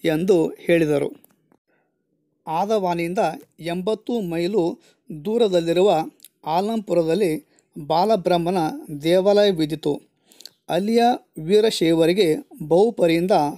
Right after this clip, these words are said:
ತೊಂದರೆಯನ್ನು ಕೊಡುತ್ತಿದ್ದರು. ಒಂದು ಸಲ ಬಾಲಬ್ರಹ್ಮನ ಮೂರ್ತಿಯನ್ನು ಕಿತ್ತು ತುಂಗಭದ್ರಾ ನದಿಯಲ್ಲಿ ಎಸೆದು ಅದೇ ಸ್ಥಳದಲ್ಲಿ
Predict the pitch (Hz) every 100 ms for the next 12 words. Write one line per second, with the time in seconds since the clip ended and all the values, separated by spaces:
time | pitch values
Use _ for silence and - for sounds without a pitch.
0 | - _ 160 190 196 175 170 196 156 -
1 | _ _ - 175 196 185 160 160 - -
2 | _ _ - - 285 165 196 220 190 180
3 | 185 160 147 _ - 147 156 190 226 180
4 | 175 180 196 208 160 170 - 180 190 214
5 | 285 - - 165 - 190 170 233 - _
6 | _ _ 240 233 233 185 170 190 202 165
7 | 160 170 175 208 247 - 285 170 - 170
8 | 208 165 - _ - - 175 233 240 175
9 | 170 165 208 165 202 -